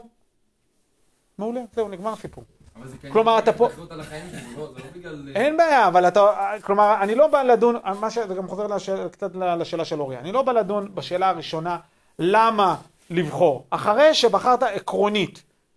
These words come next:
Speaker 1: בסדר? בגדול, הבעיה המרכזית אצלנו היא לא, ב-, ב-, בכלל בדור הזה, אבל אני אומר גם ב-, בציבור שלנו,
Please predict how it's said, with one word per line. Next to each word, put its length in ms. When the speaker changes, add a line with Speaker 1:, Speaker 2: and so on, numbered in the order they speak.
Speaker 1:
בסדר? 360
בגדול, 880
הבעיה 500
המרכזית 600
אצלנו 280
היא 140
לא, 260
ב-, 60
ב-, 260
בכלל 320
בדור 380
הזה, 140
אבל 120
אני 100
אומר 180
גם 240
ב-, 60
בציבור 600
שלנו, 440